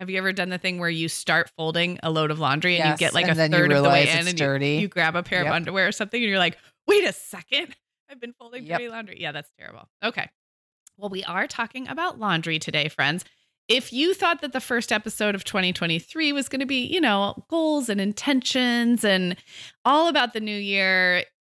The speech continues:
Speaker 1: no. It, that's just, we can't pull it off here at the Mom Hour because we have to record the podcast ahead, spoiler alert, and it's very difficult, at least for me. You, I'll let you speak for yourself, Megan, but it's very difficult for me to record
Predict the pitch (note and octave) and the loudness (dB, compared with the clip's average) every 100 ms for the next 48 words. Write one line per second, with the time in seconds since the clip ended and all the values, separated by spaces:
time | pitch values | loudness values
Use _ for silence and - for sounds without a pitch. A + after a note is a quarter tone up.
0 | _ - G3 D3 D3+ - - C4 - C#4+ | _ -6 -4 -4 -8 -6 0 0 0 -2
1 | F#4 G#4 A4 C4 C#4+ - F#4 F#4+ G4 - | -2 -4 -2 -2 -2 -4 0 2 0 -2
2 | - D4+ C#4+ B3 F#3 E3 G3+ F#3 F#3+ F#3+ | -10 -2 2 4 2 0 -2 -4 -4 -4
3 | F#3 F3+ F3 F3 F#3 A3 - F#4 E4+ A3+ | -2 0 0 0 -4 -10 -6 0 2 2
4 | G#3 A3 - _ _ _ _ A3+ E4+ G#4 | 0 -2 -12 _ _ _ _ -2 0 2
5 | D4 - D4+ C#4+ C4+ C4+ A3+ B3+ B3+ B3+ | 0 -2 -8 -4 -2 -2 -2 -4 -2 -2
6 | A#3+ F#3 - C#4+ G3 G3+ - A#3 B3+ F#3+ | -4 -4 0 2 2 -2 -2 0 2 2
7 | F3 E3 D#3+ - A3+ B3+ A#3 G#3+ B3 F#4 | 4 4 2 2 0 0 -2 0 2 2
8 | D4+ D4+ - C4 A3+ - - G#3 G#3+ D4 | 2 -2 -2 -2 -2 -2 -2 -4 0 0
9 | - - F#3+ G#3 E3+ D#3+ G#3+ A3+ A3+ C4 | 0 -2 0 2 2 0 -2 -2 -2 0
10 | G#3+ - G#3+ - E3 E3+ F3 - D3+ D3+ | -2 -4 -8 -4 -2 0 -2 0 -2 0
11 | E3+ F3+ _ _ _ _ - A#3 A3 B3 | -2 -2 _ _ _ _ -4 -2 -2 2
12 | C#4 D#4 C4 B3+ C#4 - - - G3+ G3+ | 2 2 -2 -6 -8 -8 -8 -6 -6 -4
13 | G3+ G3+ F#3 - - G3 F3+ F3 | -4 -6 -6 -8 -6 -2 0 0